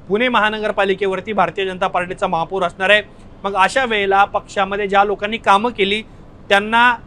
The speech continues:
काही चुकीचा संदेश जाऊ नये, त्या पक्षांना, त्या लोकांना आता पुन्हा पक्षात घेण्यात येईल का,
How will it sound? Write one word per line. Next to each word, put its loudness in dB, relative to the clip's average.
काही 4
चुकीचा -4
संदेश -2
जाऊ 2
नये, -2
त्या 2
पक्षांना, -2
त्या 2
लोकांना 0
आता 2
पुन्हा -2
पक्षात -4
घेण्यात -4
येईल 4
का, 6